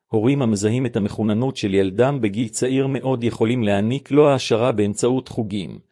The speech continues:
רכישת ספרים וביקור במוזיאונים. ברגע שהילד עובר את מבחן המחוננים הוא יהיה זכאי להעשרה חוץ בית ספרית אחת לשבוע,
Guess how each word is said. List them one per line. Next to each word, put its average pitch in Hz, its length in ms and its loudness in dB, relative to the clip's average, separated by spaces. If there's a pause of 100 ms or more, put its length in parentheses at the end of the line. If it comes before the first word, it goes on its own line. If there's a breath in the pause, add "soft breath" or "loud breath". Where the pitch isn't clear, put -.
(320)
רכישת 110 440 -2
ספרים 151 580 -4
וביקור 127 500 -2
במוזיאונים. 104 840 -2 (1040)
ברגע 101 380 0
שהילד 98 600 2
עובר 101 340 0
את 113 100 -2
מבחן 110 400 0
המחוננים 110 640 0
הוא 110 180 0
יהיה 117 140 4
זכאי 135 380 0
להעשרה 113 540 2
חוץ 139 320 -4
בית 107 180 2
ספרית 107 480 -2
אחת 131 280 -2
לשבוע, 90 580 -4